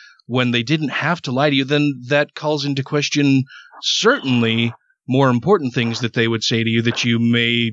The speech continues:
question in the future. I, I cannot abide a liar. I, it just, it destroys a relationship with me to find out that somebody has been lying to me about something, because then I cannot trust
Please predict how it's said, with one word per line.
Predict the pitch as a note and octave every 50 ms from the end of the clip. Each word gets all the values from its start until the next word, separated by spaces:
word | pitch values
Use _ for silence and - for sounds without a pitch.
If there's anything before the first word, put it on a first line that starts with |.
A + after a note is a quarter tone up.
| - _
question | - - - B2 A2+ - - B2+ A#2
in | A#2 A2+
the | A2+ A2
future. | - A#2+ A2+ - - A#2+
I, | A#2 A#2+ B2+ A#2+ - - - - - - - -
I | - C3+ D3+ E3+
cannot | E3+ - - - - - - E3 E3 E3 E3+ E3+ E3+ E3 D3+ C3+ C3+ C3 C#3 C#3+ C3+ B2 A2+ -
abide | - A#2+ A2+ A2+ A#2 A#2+ A#2 A#2 A#2 A2+ A2+ -
a | - A#2
liar. | A2+ A2+ A2+ A2+ A2+ A2+ A2+ A#2
I, | A#2 A#2 A#2+ A#2+ A2+ - _ _ - - - - - - _
it | - C3 B2
just, | - C#3+ C3+ B2 - - _ _ _ _ - - - -
it | D#3 C#3+ C3
destroys | C#3 C3+ C3 - - - - D#3 D#3 D#3+ E3 E3 E3 D#3+ D3 - - -
a | C#3 C3
relationship | B2+ B2+ B2+ C3 C3+ C3+ - - B2 A2+ - C3 A#2 - -
with | B2 A2 - -
me | B2 A#2+ A#2+ A#2+ A2+ -
to | - - A2+
find | - - B2 B2 A#2 A2+ A#2
out | A#2 A#2 A2+ A2+ - _
that | A#2+ A#2 A2 -
somebody | - - A#2+ A#2 A#2+ A#2+ A#2
has | A2+ A#2 A2+ A2 G#2+
been | G#2+ A#2 A2 A2
lying | A2+ A2+ A2+ A#2 A#2+ B2 B2+ B2+
to | B2+ D3+
me | C3 C3
about | C3 B2+ C3 B2+ B2+ A#2+
something, | - - B2+ B2+ - C#3 C#3 C#3 C3
because | C3 B2 - C#3 C3 B2+ A#2+ A#2
then | B2 C3 C3+ C#3
I | B2+ B2+ C#3 D3+
cannot | - - - F3 F3+ F#3 F#3 F3+ F3+ E3+ -
trust | - - - F#3 F#3 F3 D#3+ - -